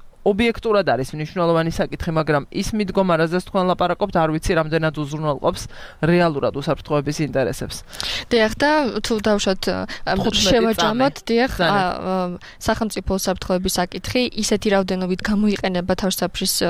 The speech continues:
Speaker 2: მაძიებლებზე უარის თქმის ნაწილში, რომ გარკვეულ კითხვებს
Speaker 1: მმ.
Speaker 2: ეს აჩენს, რამდენად რეალურ დასკვნას
Speaker 1: ხო.
Speaker 2: ემყარება და რეალ-, გარემოებას, თუ ეს არის გარკვეული საშუალება სახელმწიფოს მხრიდან, რომ, ასე ვთქვათ,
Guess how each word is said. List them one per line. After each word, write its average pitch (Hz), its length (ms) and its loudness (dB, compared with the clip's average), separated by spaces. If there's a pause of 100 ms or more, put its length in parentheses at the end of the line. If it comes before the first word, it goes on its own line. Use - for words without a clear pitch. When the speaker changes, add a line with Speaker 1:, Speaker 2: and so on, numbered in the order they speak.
Speaker 2:
მაძიებლებზე 180 600 0
უარის 175 320 2
თქმის 196 240 -4
ნაწილში, 196 500 0
რომ 233 240 4
გარკვეულ 202 360 2
კითხვებს 170 360 -2
Speaker 1:
მმ. 180 80 0
Speaker 2:
ეს 185 160 0
აჩენს, 240 380 2 (320)
რამდენად 220 480 4
რეალურ 208 500 4
დასკვნას 202 320 2
Speaker 1:
ხო. 196 160 4
Speaker 2:
ემყარება 185 400 -2
და 185 160 0
რეალ-, 190 240 4 (460)
გარემოებას, 196 800 2
თუ - 100 0
ეს 247 140 0
არის 220 180 2
გარკვეული 202 480 2
საშუალება 185 560 0
სახელმწიფოს 190 580 -4
მხრიდან, 196 360 0
რომ, 247 180 4 (360)
ასე 196 200 0
ვთქვათ, 233 280 0